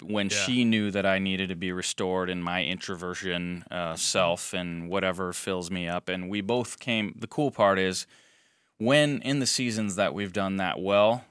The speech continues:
Speaker 1: you know, sending her out to get refreshed, sending me out to get refreshed,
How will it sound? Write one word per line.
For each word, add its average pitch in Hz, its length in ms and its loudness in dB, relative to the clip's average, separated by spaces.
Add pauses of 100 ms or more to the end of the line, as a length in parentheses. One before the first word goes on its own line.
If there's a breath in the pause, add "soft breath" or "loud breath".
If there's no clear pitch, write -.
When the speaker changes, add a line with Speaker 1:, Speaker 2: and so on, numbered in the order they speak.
(100)
Speaker 1:
you 98 100 -8
know, 92 160 -4
sending 98 420 -4
her 110 300 -2
out 110 240 2
to - 80 -12
get 104 220 -2
refreshed, 101 520 -2
sending 95 300 -4
me 101 120 0
out 101 200 0
to - 80 -14
get 104 160 -2
refreshed, 98 460 -2